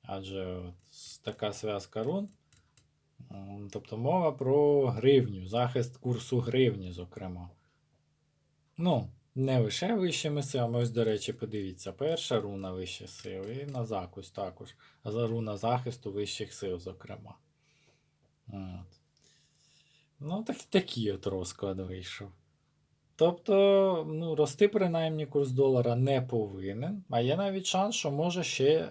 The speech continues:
долар і знизитись. От. М, тому дивіться. Добре, такий коротенький розклад вийшов.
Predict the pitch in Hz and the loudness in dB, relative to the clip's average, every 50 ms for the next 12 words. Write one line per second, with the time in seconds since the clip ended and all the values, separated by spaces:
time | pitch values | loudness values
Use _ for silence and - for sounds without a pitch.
0 | - - _ - 120 113 120 139 147 151 143 143 - - 131 123 120 117 113 110 | -10 -12 _ -4 0 2 4 4 4 4 2 -2 -4 -4 -2 0 0 0 -2 -4
1 | 98 90 87 87 90 - - - - - - - - _ _ _ _ _ _ _ | -4 -6 -8 -10 -12 -14 -16 -16 -18 -20 -20 -20 -20 _ _ _ _ _ _ _
2 | _ _ _ _ _ _ _ _ - 123 - 98 92 92 92 90 90 - _ _ | _ _ _ _ _ _ _ _ -16 -14 -14 -12 -10 -10 -12 -12 -14 -18 _ _
3 | _ _ _ _ _ _ _ _ _ _ _ _ _ _ _ _ _ _ - 113 | _ _ _ _ _ _ _ _ _ _ _ _ _ _ _ _ _ _ -10 -8
4 | 113 113 113 117 - 147 135 123 123 135 127 151 110 92 - - - - - _ | -6 -6 -4 -2 0 0 0 0 0 0 0 0 0 -2 -4 -12 -16 -18 -18 _
5 | _ _ _ - - - - - - - - - _ _ _ - 165 156 123 127 | _ _ _ -20 -20 -20 -20 -20 -20 -20 -20 -20 _ _ _ 4 4 4 6 4
6 | 123 127 170 156 - 202 185 175 - 165 156 151 147 - 160 143 135 123 143 135 | 2 2 2 0 2 0 0 4 6 8 8 8 8 6 4 2 2 4 4 4
7 | 123 123 120 117 - - 135 123 120 135 165 190 208 202 - - 196 196 | 4 4 2 0 0 0 0 0 0 0 0 0 0 0 -2 -4 -4 -4